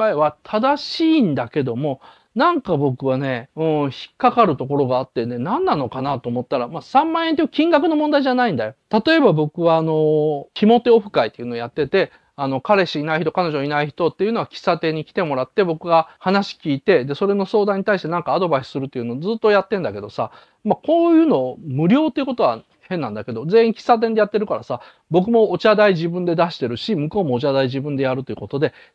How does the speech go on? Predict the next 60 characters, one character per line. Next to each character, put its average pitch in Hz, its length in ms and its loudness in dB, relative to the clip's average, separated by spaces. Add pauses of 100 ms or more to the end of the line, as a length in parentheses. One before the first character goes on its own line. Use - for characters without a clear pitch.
対 277 260 0
等 277 160 -2
の 254 140 2
条 233 160 4
件 220 160 -2
で 110 80 -4
や 101 60 -6
っ 107 80 -12
て 104 120 -10
ん 95 60 -14
だ - 80 -20
よ - 80 -18
ね。 151 160 -14 (100)
で、 185 300 -2 (180)
そ 349 260 0
う 339 40 4
い 349 60 4
う 349 100 0
な 330 140 -2
ん 330 80 -6
か 127 120 -4
ね、 139 280 -6 (100)
誰 254 260 2
と 359 160 0
で 339 140 0
も 302 320 4
会 320 140 2
う 208 80 -2
と 135 160 -4
い 127 160 -4
う 123 40 -6
姿 - 280 -8 (160)
勢 214 40 0
の 208 140 -2
方 156 300 -2
が、 147 260 2 (400)
自 147 220 0
分 311 160 0
に 349 100 -2
と 359 80 -2
っ 330 60 -2
て - 120 -6
い 208 120 0
い 254 60 -4
と 131 80 -6
思 123 100 -4
う - 20 -4
ん 123 40 -6
だ 117 80 -6
よ 110 40 -8
ね。 131 180 -10
あ 151 140 -2
の、 147 320 0
長 214 240 2
江 285 60 0
さ 277 160 2
ん 262 40 -2
の 254 120 0
言 254 240 2
う、 - 80 -2